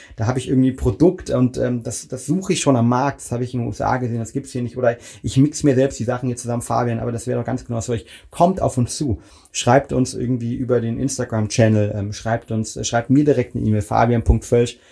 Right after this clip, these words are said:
at brain effect punkt com. Schreibt uns über unseren Kundenservice, ähm, ruft uns an, ähm, was auch immer ihr machen möchtet, weil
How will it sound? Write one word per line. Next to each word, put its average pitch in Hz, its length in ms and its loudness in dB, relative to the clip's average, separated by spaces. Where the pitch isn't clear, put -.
at 104 160 -2
brain 117 300 4
effect 117 480 -2
punkt 110 180 0
com. 147 320 0
Schreibt - 360 0
uns 123 220 -4
über 113 220 -4
unseren 113 200 -2
Kundenservice, 110 760 0
ähm, 104 500 -4
ruft 131 580 -2
uns 127 220 6
an, 123 360 6
ähm, 113 220 -2
was 120 140 -2
auch - 180 -8
immer 143 140 4
ihr 120 160 4
machen 117 300 0
möchtet, 104 360 -4
weil 110 240 0